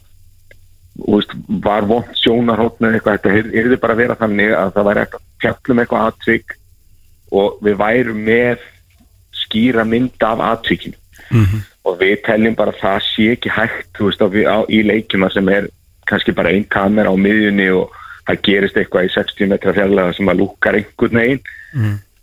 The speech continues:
Speaker 1: En við vildum bara að þetta yrði gert þannig að það yrði bara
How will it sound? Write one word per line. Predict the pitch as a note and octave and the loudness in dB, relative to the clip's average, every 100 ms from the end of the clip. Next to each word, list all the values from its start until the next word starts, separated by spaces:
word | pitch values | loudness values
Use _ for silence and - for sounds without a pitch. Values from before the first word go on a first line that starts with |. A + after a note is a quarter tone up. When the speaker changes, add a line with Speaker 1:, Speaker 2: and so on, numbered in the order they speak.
| _ _ _ _ - | _ _ _ _ -4
Speaker 1:
En | G#2 G2+ | 0 2
við | A2 | 2
vildum | A2+ A#2+ G#2+ | 0 0 0
bara | A2 | 0
að | - | 0
þetta | A2 | 0
yrði | A#2+ - | 0 0
gert | A#2 - | -2 -2
þannig | A2+ F#2 F#2 | -4 0 0
að | F#2 | 2
það | G2 G2 | 2 2
yrði | A2 | 2
bara | G#2 F#2 | 0 0